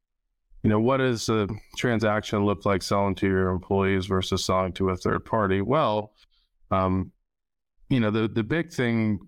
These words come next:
would be the, the structure in that, you know, a third party may be more likely to come in and, you know, have their own people and cash out the selling shareholder, and the transaction will be completed a lot sooner.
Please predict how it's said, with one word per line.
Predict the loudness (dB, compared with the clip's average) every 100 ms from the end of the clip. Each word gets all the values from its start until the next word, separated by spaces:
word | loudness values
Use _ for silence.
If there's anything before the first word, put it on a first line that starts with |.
| -2
would | -2 0
be | 2 2
the, | 2 2 0 0
the | -2
structure | -2 -2 -2 -2 -2 0 0 0
in | 0 2 2
that, | 2 2 0 -2
you | 0
know, | 2 0
a |
third | 0 -2 0
party | 0 2 2
may | 2 0
be | 2
more | 2 2 2
likely | 0 0 0 0
to | -2
come | 0 0 2
in | 2 2 2
and, | 2 0 -4 -18 -20 -6 0
you |
know, | 0
have | 0 0
their | 2 2
own | 0
people | 0 -2 0 0 2 2
and | 0
cash | -2 -2 0
out | 0 0
the | -2
selling | -2 0 0 -2
shareholder, | 0 0 2 0 0 0
and | 2 0 -2 -10 -18 -10 -2
the | 0
transaction | 0 0 0 0 0
will | 0
be | 0
completed | -2 -2 0 2 2
a | 2
lot | 0 -2
sooner. | -4 -2 0 0